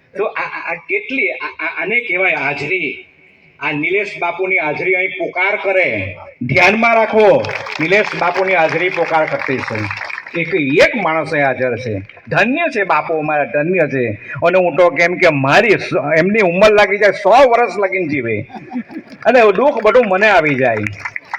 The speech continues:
પણ દરેક પ્રોગ્રામમાં એ હાજર રહે. ને કેવી નિષ્ઠા છે કે કોઈ ગાડી જોઈતી નથી. ધ્યાનમાં રાખી લેવ, ગાડી તો મને જ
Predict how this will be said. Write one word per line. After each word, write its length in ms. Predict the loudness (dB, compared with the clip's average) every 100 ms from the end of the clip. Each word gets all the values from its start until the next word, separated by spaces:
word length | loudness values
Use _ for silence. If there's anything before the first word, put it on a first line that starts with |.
| 0
પણ 180 | 0 6
દરેક 260 | 8 8 6
પ્રોગ્રામમાં 460 | 0 2 0 2 2
એ 80 | 4
હાજર 360 | 2 0 0
રહે. 280 | -2 -2 -6 -10 _ _ _ _ _ _ _ _
ને 120 | 0
કેવી 360 | 2 0 0 0
નિષ્ઠા 400 | -2 -2 -2 -2
છે 220 | 2 2
કે 140 | 2 2
કોઈ 180 | 6 6
ગાડી 400 | 6 2 0 -2
જોઈતી 340 | 0 0 0 -2
નથી. 580 | -2 0 -2 -2 -10 -20 _ _ -4
ધ્યાનમાં 400 | -2 0 0 0
રાખી 240 | 0 0
લેવ, 220 | 2 2 0 -6 -12 -16 _ -6
ગાડી 340 | -4 -2 -4
તો 100 | -4
મને 300 | -4 -2
જ 80 | 0